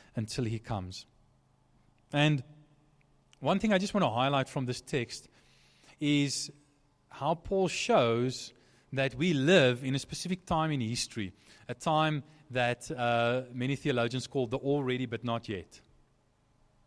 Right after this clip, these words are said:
The already but not yet. We are, uh, we, we are already, but we are not yet. We, we live i-, in a time that is already, but not yet. So I just want you to,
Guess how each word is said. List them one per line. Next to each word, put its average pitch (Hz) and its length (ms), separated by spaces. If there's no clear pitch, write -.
The 117 100
already 127 480
but 113 180
not 113 240
yet. 90 300
We 139 220
are, 139 300
uh, 120 480
we, 139 160
we 139 140
are 139 100
already, 170 440
but 135 140
we 131 80
are 131 60
not 123 260
yet. 107 240
We, 123 180
we 127 140
live 147 520
i-, 147 60
in 139 260
a 143 60
time 151 560
that 120 140
is 123 140
already, 131 440
but 117 140
not 113 260
yet. 101 160
So 147 80
I - 20
just 214 140
want 226 120
you 214 60
to, 190 200